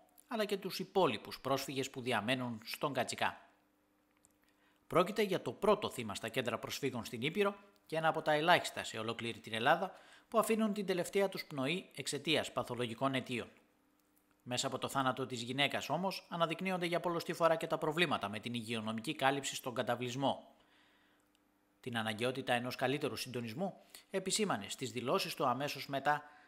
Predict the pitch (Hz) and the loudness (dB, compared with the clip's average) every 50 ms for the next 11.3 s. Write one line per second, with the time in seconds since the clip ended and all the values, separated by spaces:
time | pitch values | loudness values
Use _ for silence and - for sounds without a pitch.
0 | _ _ _ _ _ _ _ - 160 156 147 - 156 147 139 - - 160 147 165 | _ _ _ _ _ _ _ -2 -2 0 0 0 0 -2 -2 -2 -2 -2 -4 0
1 | 156 - 160 117 - - - - - 123 113 110 135 143 123 120 101 107 104 - | 2 4 4 4 4 0 -12 -6 -2 0 2 2 4 2 2 2 0 -2 -4 -4
2 | 104 101 104 - - 160 170 190 180 - - - - - - 156 135 - 214 196 | -6 -10 -6 -2 2 2 2 2 0 -6 -10 -16 -20 -16 -14 -6 0 4 4 4
3 | 131 113 104 98 - - - - - 117 113 117 107 107 - 127 123 117 120 113 | 4 4 -2 -6 -10 -12 -8 -2 0 2 2 0 0 -4 -4 -4 -2 -2 -4 -4
4 | - 131 123 117 120 127 131 123 120 120 107 127 120 117 113 - 131 123 - 127 | -4 0 0 0 0 0 -2 -4 -4 -4 -4 -4 -4 -4 -6 -8 -8 -4 0 0
5 | 117 117 139 151 143 160 175 - 185 147 147 160 147 139 - - 156 156 139 104 | 0 0 0 -2 -2 -2 -2 -2 -2 0 0 0 0 0 0 -2 0 -2 -2 -2
6 | 87 - - - _ _ - - _ _ - 220 196 190 180 185 180 170 139 - | -6 -10 -12 -16 _ _ -20 -20 _ _ -2 0 0 0 2 0 0 0 0 0
7 | 135 123 117 107 139 151 147 - 127 113 117 123 131 127 - - 120 - - - | -2 -2 0 0 0 0 2 0 0 2 2 2 2 0 -2 -4 -8 -8 -10 -16
8 | _ _ _ _ - - 190 170 180 185 180 - 180 165 165 170 165 - - - | _ _ _ _ -8 -6 -2 0 0 0 0 0 -2 -2 -2 -2 -4 -4 -10 -20
9 | - _ _ _ _ - - - 196 180 - 190 170 - - - 180 160 165 160 | -20 _ _ _ _ -8 -4 -2 -2 0 0 -2 -2 -2 -2 -4 -2 4 6 8
10 | 131 107 98 98 92 98 123 131 - 139 123 - 135 120 127 117 120 117 113 120 | 8 8 6 2 0 2 2 2 2 0 -6 -6 -4 -2 -2 0 0 0 0 -2
11 | 107 113 120 110 95 - | -4 -2 -2 -4 -4 -6